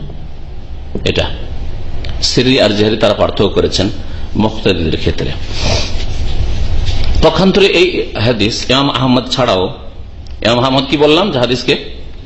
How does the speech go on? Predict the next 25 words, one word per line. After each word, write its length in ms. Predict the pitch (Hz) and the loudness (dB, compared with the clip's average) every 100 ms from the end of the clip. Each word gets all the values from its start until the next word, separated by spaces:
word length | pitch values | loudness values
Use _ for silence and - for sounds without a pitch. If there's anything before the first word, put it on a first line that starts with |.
| - | -6
জয়ী 180 | - 190 | 0 2
বলেছেন, 380 | 110 78 82 - - - - - 123 | 2 -2 -4 -6 -6 -6 -6 -4 0
ইমাম 160 | 123 | 2
আহমদ 220 | 123 135 | 2 0
ছাড়া 420 | - 139 123 113 - - - 90 | 2 2 2 0 -4 -10 -10 -2
যারা 360 | 113 123 127 - | 2 2 2 2
কোরআন 380 | 127 135 170 196 | 2 4 2 0
সুন্নাহ 480 | - 175 156 151 113 | 0 0 0 2 2
অনুসারী 440 | 123 123 123 117 | 2 0 0 0
ওলামা, 580 | 95 104 98 98 82 82 | 2 2 2 0 -2 -2
এমন 360 | 117 135 143 156 | -2 0 2 2
নয় 80 | 156 | 2
যে 120 | 147 | 0
তারা 220 | - 104 | 0 2
মযহাবের 480 | 101 104 107 98 107 113 - - | 2 2 2 2 2 0 -4 -2
তাআসসুব 520 | 202 - - 165 135 | -2 -2 -2 -2 0
করেছেন, 460 | 147 - - 98 92 - - - - - | 0 0 -2 -2 -4 -6 -10 -10 -10 -4
তরফদারি 500 | 143 143 131 139 135 | 2 2 4 2 2
করেছেন, 480 | 123 127 156 123 110 107 101 98 101 | 2 2 2 0 0 0 0 -2 0
মযহাবী 460 | 107 120 127 120 | 0 2 2 2
গোঁড়ামি 340 | 110 123 127 143 | 2 2 2 2
তাদের 240 | 135 123 | 2 2
মধ্যে 260 | 127 123 120 | 0 0 0
ছিল, 460 | - 113 101 98 90 - - - - - | 0 0 2 0 -2 -8 -12 -12 -12 -6
বা 540 | - 98 98 90 92 | 0 2 4 2 0